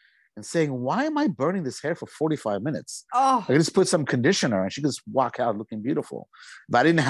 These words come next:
Speaker 1: have the authority yet at the time as an assistant in ninety-four to tell the client, or ninety-five, ninety-six, you know, I couldn't tell clients, "Don't do this. Let's do it natural," because you don't wanna defy your boss. You don't wanna go against their, their means.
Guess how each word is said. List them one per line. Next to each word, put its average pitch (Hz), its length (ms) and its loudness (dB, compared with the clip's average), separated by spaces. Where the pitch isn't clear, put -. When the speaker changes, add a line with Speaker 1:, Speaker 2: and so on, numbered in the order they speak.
Speaker 1:
have 123 220 4
the 101 100 -4
authority 123 460 0
yet 95 320 0
at - 60 -14
the 82 80 -8
time 110 240 -6
as 82 80 -12
an 82 100 -10
assistant 80 560 -6
in 95 80 -2
ninety-four 87 720 4
to 98 60 2
tell 110 220 2
the 98 80 4
client, 92 520 0
or 95 80 -8
ninety-five, 98 460 2
ninety-six, 92 440 0
you 113 60 -2
know, 90 80 -2
I 85 100 -2
couldn't 147 340 -4
tell 131 160 0
clients, 123 560 -2
"Don't 113 220 -10
do 120 120 2
this. - 360 -6
Let's - 300 -6
do 113 100 6
it - 80 0
natural," 92 440 0
because 82 440 -2
you 113 80 6
don't 143 120 6
wanna 113 120 6
defy 85 320 -2
your 73 140 -2
boss. - 420 -2
You 98 60 -2
don't 98 180 0
wanna 82 160 -4
go 78 140 -6
against 78 460 -8
their, 87 340 4
their 101 220 4
means. 69 320 -6